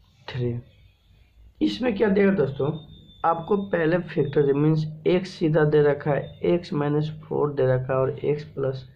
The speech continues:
फ़ाइव दे रखा है, और हमें equation, चार equation दे रखा है। कौन सा आएगा, वही आपको क्या करना है, put करना है।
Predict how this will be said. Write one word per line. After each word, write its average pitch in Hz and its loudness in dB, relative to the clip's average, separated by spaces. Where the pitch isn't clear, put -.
फ़ाइव 131 0
दे 127 4
रखा 120 0
है, 110 -2
और 131 -2
हमें 135 -2
equation, 147 -4
चार 131 -2
equation 135 -2
दे 123 0
रखा 120 -4
है। 120 -8
कौन 147 0
सा 151 -2
आएगा, 123 -4
वही 135 2
आपको 127 -2
क्या 131 -2
करना 120 -2
है, - -6
put - -10
करना 123 -2
है। 117 -12